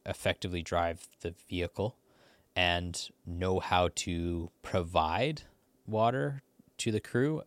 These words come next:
or, um, get water from a certain circumstance, operate the truck pump. The crew members are responsible for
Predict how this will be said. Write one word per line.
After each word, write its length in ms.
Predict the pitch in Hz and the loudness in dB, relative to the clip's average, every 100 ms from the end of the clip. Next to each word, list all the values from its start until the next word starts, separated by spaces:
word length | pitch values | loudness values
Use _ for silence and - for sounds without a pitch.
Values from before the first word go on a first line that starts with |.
| _ | _
or, 420 | - 95 90 87 - _ - _ - | -2 2 2 0 -4 _ -20 _ -6
um, 320 | 87 82 82 - | -2 -2 -4 0
get 200 | 104 - | 0 2
water 340 | 85 82 80 | 2 2 2
from 220 | 78 90 | -4 -6
a 40 | 82 | -4
certain 320 | - 90 82 | -4 -4 -6
circumstance, 640 | - 85 87 - 85 82 87 | -6 -6 -6 -8 -8 -10 -2
operate 400 | 92 - 98 82 | 0 0 0 -4
the 60 | |
truck 340 | - - 85 - | -8 -4 -4 -4
pump. 340 | - 85 - - _ _ _ - - _ - | -8 -8 -8 -20 _ _ _ -20 -20 _ -12
The 60 | |
crew 340 | - - 127 135 | -10 2 6 6
members 480 | 113 98 101 135 113 | 6 4 4 4 2
are 60 | |
responsible 640 | 92 - - 87 80 90 85 | 0 -2 -2 -2 -2 -4 -6
for 600 | - 82 82 82 82 | -4 -2 0 0 -2